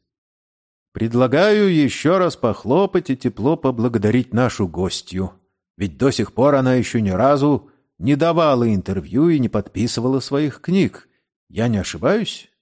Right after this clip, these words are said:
«Нисколько. Это исключительный случай. Только вам, Тимоти, удалось уговорить меня пренебречь принципами и встретиться с моими читателями.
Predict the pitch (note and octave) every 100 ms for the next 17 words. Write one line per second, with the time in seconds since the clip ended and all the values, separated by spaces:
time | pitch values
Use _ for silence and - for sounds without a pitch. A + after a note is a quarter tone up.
0 | _ _ _ _ _ _ - E3+ G#3+ -
1 | C4 - F#2+ - _ _ _ - G3 G#3
2 | G3 F#3+ G#3 - A3+ A#3 - E3 B2+ B2
3 | A#2 - G2+ - - - _ _ _ _
4 | - C#3+ D3 D#3 D3+ F#3+ F3+ C#3+ A#2+ A2
5 | A#2 A2+ A#2 A#2+ A#2 G#2 G#2 A#2+ D#3+ D3+
6 | C#3+ C3+ - C3 C#3+ B2 A#2+ G#2 - F#2
7 | G#2+ F#2+ - F#3 A3 - _ - B2 -
8 | - - F3 G3+ - F3+ C#3+ C3 C#3 C3+
9 | - G#2+ F#2+ G2 F#2+ G2